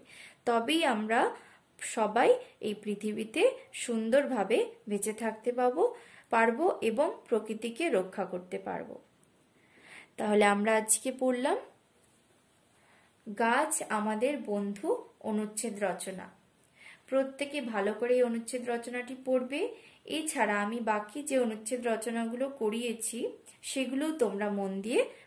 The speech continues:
করবে। এই সবকটি অনুচ্ছেদ রচনার মধ্যে তোমাদের পরীক্ষাতে যে কোনো দুটি অনুচ্ছেদ রচনা আসবে এবং তার মধ্যে অথবা দেওয়া থাকবে, তোমাদের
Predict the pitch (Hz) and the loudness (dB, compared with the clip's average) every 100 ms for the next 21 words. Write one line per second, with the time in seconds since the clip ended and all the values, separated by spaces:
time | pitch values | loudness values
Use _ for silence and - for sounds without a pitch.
0 | _ - 220 185 - 202 - - - - | _ 4 4 4 -6 -10 -14 -20 -20 -14
1 | - 262 254 285 269 269 294 294 320 240 | -2 -2 0 0 0 2 2 4 2 2
2 | 226 226 277 240 226 220 240 247 240 247 | 0 0 -2 2 2 2 0 0 0 -2
3 | 233 226 349 403 226 208 208 208 220 220 | -4 0 0 2 2 2 0 0 0 -2
4 | 226 254 254 330 480 - - - 208 233 | 0 0 2 4 2 0 -16 -4 2 2
5 | 233 247 240 220 233 233 311 294 277 277 | 4 0 0 -2 -4 -4 0 0 -2 -4
6 | 285 247 269 269 269 269 277 277 - 403 | -4 2 2 2 0 2 0 -2 2 2
7 | 466 - - 240 226 226 226 233 220 226 | 2 -6 -8 -4 -2 -2 4 6 6 4
8 | 240 233 - 202 214 - 254 254 262 269 | 0 -2 2 2 2 4 4 6 6 6
9 | 269 285 254 330 247 208 208 226 359 | 4 0 0 0 2 2 2 4 2